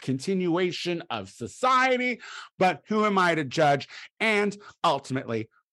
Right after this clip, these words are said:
R I P. That said, I am tired of these fucking, uh, low rate, cheap ass, stupid corner cutting fucking drug dealers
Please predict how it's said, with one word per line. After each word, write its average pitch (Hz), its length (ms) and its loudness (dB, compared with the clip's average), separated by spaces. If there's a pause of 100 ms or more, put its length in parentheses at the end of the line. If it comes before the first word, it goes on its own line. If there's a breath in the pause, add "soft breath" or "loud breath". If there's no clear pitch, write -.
(140)
R 110 180 2
I 92 100 -2
P. - 320 -10 (1300 soft breath)
That - 260 -8
said, - 640 -6 (1900)
I 190 180 4
am 170 200 0
tired 175 760 -4 (220)
of 147 180 2
these 185 340 0
fucking, 123 800 -2 (600 loud breath)
uh, 123 400 0
low 156 560 4
rate, 160 420 4 (320)
cheap 214 540 -2 (120)
ass, 139 640 0
stupid 170 800 0
corner 202 460 0
cutting 190 520 -4
fucking 170 580 -2
drug 160 440 2
dealers 90 720 -8